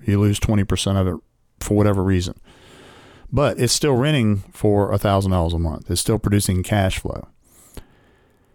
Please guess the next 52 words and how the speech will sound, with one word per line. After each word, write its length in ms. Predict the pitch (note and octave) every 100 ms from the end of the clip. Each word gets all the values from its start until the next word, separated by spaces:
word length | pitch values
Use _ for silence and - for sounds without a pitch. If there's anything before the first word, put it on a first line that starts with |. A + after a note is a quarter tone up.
| _ _ _ _ _ -
You 140 | A#2+
can't 280 | - D#3 -
tell 220 | D#3 C#3+
me 460 | C3 C#3 A2+ A2 A2 - _ _ _ _
that 220 | A2+ A#2+
within 480 | A2+ A#2 C3+ B2 A#2 - _ -
two 260 | D#3 C#3
to 100 | C3
three 220 | A2+ C3+ A#2
years 640 | C3 A#2+ F#2 G2 - - -
that 160 | G#2+
we're 80 | G#2+
not 180 | G#2+ A2
gonna 140 | B2+
have 160 | G#2+ G#2
a 60 | F#2
recovery 520 | F2+ F2+ E2 F2 G2+
and 80 | F#2+
that 120 | F#2
house 280 | G#2 F#2+ G#2
isn't 180 | A2+
gonna 140 | G#2+ G#2
go 120 | G2
back 280 | F#2 A2+ B2
to 140 | G#2+
a 40 | G2
hundred 220 | G2 F#2+
thousand 400 | F#2 F2+ G#2 G2+
and 80 | G2+
eventually 560 | G2+ G#2 - G2+ G2 - _
go 120 | F#2
to 80 | F#2+
a 40 | F#2
hundred 240 | G2+ G2+
and 100 | G2+
ten 320 | F#2+ F#2 G2+
and 180 | G2+ G2
a 60 | G2
hundred 240 | G2+ G2
fifteen 380 | G#2 - G2 G2+
and 100 | G2+
a 20 |
hundred 240 | G2 F#2
twenty. 320 | - D2+ - - - - - - -
There's 180 | A2 A2+
no 160 | C#3
scenario 680 | D3+ C3 C3+ D3+ C#3 A2+ A2
in 140 | G#2+
this 220 | A2 G#2+ -
country 500 | - E3 D3 G2+ F#2
other 240 | B2 C3+
than 460 | A2+ A2 G#2+ G#2